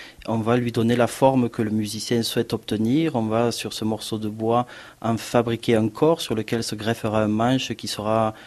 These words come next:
lui aussi avec des bois sélectionnés. Et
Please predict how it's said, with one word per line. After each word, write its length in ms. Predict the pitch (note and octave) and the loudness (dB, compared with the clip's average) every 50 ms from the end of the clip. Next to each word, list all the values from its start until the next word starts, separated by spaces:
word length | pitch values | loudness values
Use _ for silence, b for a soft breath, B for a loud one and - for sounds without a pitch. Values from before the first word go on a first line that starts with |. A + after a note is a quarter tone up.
| B B - | B B -6
lui 120 | A#2 A#2+ A#2+ | -2 0 0
aussi 440 | B2+ B2 - - - A#2+ B2+ C3 | 2 0 0 0 -2 0 0 2
avec 260 | A#2+ G#2+ G#2 A2 G#2+ G#2+ | 0 0 0 -2 -4 -4
des 100 | G#2+ G#2 | -4 -4
bois 180 | G#2+ A2+ A2+ | -2 -2 -2
sélectionnés. 720 | A2+ - - A2+ A2 G#2+ - - - A2 A#2 C3 E3+ G3+ B B B B B B B B B - | -2 -2 -2 -2 -2 -4 -4 -4 -2 0 0 0 0 -2 B B B B B B B B B -4
Et 460 | A#2+ A#2+ A#2+ A#2+ A#2+ B2 B2 C3 C3 | -2 0 2 4 4 4 4 4 2